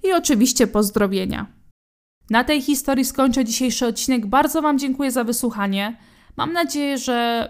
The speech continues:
było wam miło i że dobrze spędzacie czas. Jest piękna pogoda. Mam nadzieję, że samej mi się zachce trochę wychodzić, bo ostatnio przyznaję, że nie wiem, czy ja mam lenia, czy po prostu obudził się we mnie mój introwertyzm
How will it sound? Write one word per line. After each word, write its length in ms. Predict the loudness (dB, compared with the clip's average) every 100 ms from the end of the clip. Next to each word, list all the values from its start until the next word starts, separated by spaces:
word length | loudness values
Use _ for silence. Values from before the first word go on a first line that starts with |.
| -6
było 240 | 0 0
wam 240 | 2 2 0
miło 480 | 0 2 2 0 -4
i 80 |
że 140 | -4 0
dobrze 280 | 0 0 -4
spędzacie 500 | -2 0 0 -2 -4
czas. 480 | -2 -2 -2 -10 -16 _ -6
Jest 300 | -4 -4 -4
piękna 340 | -4 -2 -4
pogoda. 720 | -4 -2 -2 0 0 -2 -8 _ -2
Mam 160 | 0
nadzieję, 360 | 2 2 2 2
że 120 | 0
samej 320 | 0 2 4
mi 100 | 2
się 140 | 2 2
zachce 340 | 2 0 -2
trochę 240 | -2 -2 0
wychodzić, 440 | 0 0 0 -2
bo 120 | 0
ostatnio 680 | 0 0 -2 -2 -4 -2 -4 -10 _ _ _
przyznaję, 640 | -6 -2 0 2 4 2 2
że 400 | 0 -2 -2 -4
nie 160 | -4 -2
wiem, 180 | 0 0
czy 140 | 0
ja 80 | 2
mam 180 | 2 2
lenia, 460 | 2 0 0 0
czy 140 | -2 -2
po 140 | -2
prostu 580 | 0 -2 -2 -2 -2 0
obudził 340 | 0 2 2 2
się 140 | 0
we 120 | 0
mnie 140 | 2 2
mój 180 | 2
introwertyzm 840 | 0 0 -2 -2 -2 -4 -4 -4